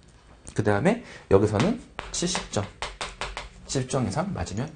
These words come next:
되겠습니다. 그 다음에 여기까지 하면 이제 끝나는 거예요. 다 합격이 되고, 그 다음에 연수를 받으면 자격 취득이 됩니다.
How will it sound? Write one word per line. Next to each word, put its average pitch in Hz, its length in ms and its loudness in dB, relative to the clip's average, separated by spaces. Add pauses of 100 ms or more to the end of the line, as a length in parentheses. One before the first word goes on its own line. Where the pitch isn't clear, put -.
되겠습니다. - 580 -6 (360)
그 113 100 0
다음에 117 320 8
여기까지 175 400 8
하면 143 320 -4
이제 104 120 -6
끝나는 131 440 -6
거예요. 104 160 -14 (520)
다 113 120 -8
합격이 120 320 -2
되고, 127 400 0 (260)
그 - 80 -18
다음에 123 320 -2
연수를 90 420 0
받으면 139 480 -4 (280)
자격 92 300 -8
취득이 117 420 -8 (160)
됩니다. - 320 -16